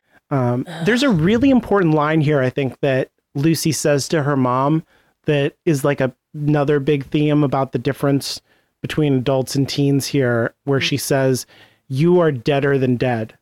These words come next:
Speaker 1: to her mom, sh-, 'cause she's saying, like, "You don't feel anything for me, you don't love me." I, I don't know if that's actually true about her mother. Like, I, I think her mother is, like, also dealing with a lot of stuff and is, like, a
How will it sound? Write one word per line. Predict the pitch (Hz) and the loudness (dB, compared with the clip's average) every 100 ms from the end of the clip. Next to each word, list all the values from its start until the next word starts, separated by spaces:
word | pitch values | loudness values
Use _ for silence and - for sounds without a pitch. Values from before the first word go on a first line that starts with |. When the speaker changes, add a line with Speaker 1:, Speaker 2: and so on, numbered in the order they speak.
| - | -12
Speaker 1:
to | - 117 | -6 -4
her | 127 | 0
mom, | 120 120 110 107 - _ - | 0 0 -4 -8 -14 _ -14
sh-, | - | -6
'cause | 139 | -4
she's | - 135 - | -2 -4 -2
saying, | 135 123 | 0 0
like, | 120 - | -2 -2
"You | 147 | -2
don't | 139 117 - | -2 -4 -2
feel | 180 180 | 2 4
anything | 170 165 - 165 156 | 2 0 0 0 0
for | 156 | 2
me, | 156 | 2
you | 147 143 | 2 2
don't | 139 123 120 | 0 -2 -2
love | 156 156 | -2 0
me." | 160 156 147 _ - - - - | 2 2 -2 _ -20 -20 -16 -6
I, | 190 - | -4 -2
I | 190 | 0
don't | 262 247 | 2 4
know | 190 202 | 4 2
if | - | 0
that's | 160 - - _ _ - | -4 -4 -8 _ _ -8
actually | 135 135 - 151 143 | -6 -4 -2 0 0
true | - - 139 131 147 170 | -2 -4 0 2 2 2
about | 170 165 170 | 0 -2 -2
her | 165 185 | 0 2
mother. | 185 190 214 | 2 2 2
Like, | 180 156 | 2 0
I, | - - - | -2 -4 -6
I | |
think | 156 165 151 | -2 0 0
her | 156 | 0
mother | 143 139 143 | 0 2 0
is, | 135 135 | 0 0
like, | 127 123 _ _ _ _ _ | -4 -6 _ _ _ _ _
also | 120 131 - 170 | -2 -2 2 2
dealing | 156 175 185 185 | 4 2 4 2
with | 185 185 | 2 2
a | |
lot | 185 190 | 2 2
of | 185 | -2
stuff | - 202 202 - _ - - - _ _ _ - | -2 0 0 -4 _ -20 -20 -20 _ _ _ -4
and | 156 151 | -2 0
is, | 156 156 | -2 0
like, | 160 | 0
a | 139 | -2